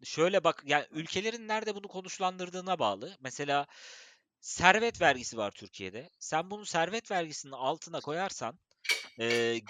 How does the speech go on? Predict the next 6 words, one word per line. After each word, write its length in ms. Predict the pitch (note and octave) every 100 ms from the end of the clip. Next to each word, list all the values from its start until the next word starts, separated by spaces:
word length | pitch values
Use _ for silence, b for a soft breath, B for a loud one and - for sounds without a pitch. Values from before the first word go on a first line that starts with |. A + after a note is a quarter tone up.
| C#3+
geçmişe 480 | D#3 - F#3+ A#3
dair 320 | G#3+ F#3+ F#3 F3
bütün 240 | - F#3 _ -
karları 480 | D3+ D#3 E3 F3 F3 - -
bile 320 | B2+ C#3 E3
isteyebilirsin. 760 | B2+ - C3+ C3+ A#2 - -